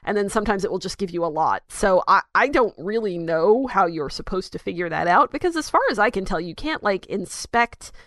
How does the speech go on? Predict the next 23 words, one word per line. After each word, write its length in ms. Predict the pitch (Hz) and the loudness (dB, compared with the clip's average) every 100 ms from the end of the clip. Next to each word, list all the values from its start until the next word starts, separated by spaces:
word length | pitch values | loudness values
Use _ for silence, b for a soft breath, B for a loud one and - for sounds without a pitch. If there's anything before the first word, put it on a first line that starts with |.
| b b - - - - | b b -20 -20 -20 -6
the 80 | 208 | -4
materials 760 | 202 - - 226 226 220 220 - | -2 -4 0 0 2 2 2 0
that 120 | 160 | -4
you're 120 | 180 | -4
using 600 | 180 208 208 196 190 175 _ _ - | -6 -4 -2 -2 -4 -12 _ _ -10
and 220 | 165 170 | -8 -8
see 460 | - 196 175 180 175 | -8 -8 -8 -8 -8
what 340 | 123 190 196 | -8 -2 -2
they're 100 | 202 | -2
gonna 160 | 180 160 | -6 -6
do. 300 | 160 190 208 | -4 0 0
I 80 | 190 | 0
mean, 100 | 196 | -2
you, 140 | 226 202 | -2 -2
you 140 | 220 254 | 0 4
will 140 | 269 | 4
see 500 | - 254 226 165 165 B B B | 2 -2 -2 -4 -6 B B B
what 280 | 190 196 - | 0 0 2
they 140 | 190 | 0
are 140 | 180 175 | 2 0
going 380 | 185 180 175 | -2 -4 -6
to, 500 | - 214 180 170 170 | -8 -4 0 0 0
uh, 260 | - 151 | -2 -2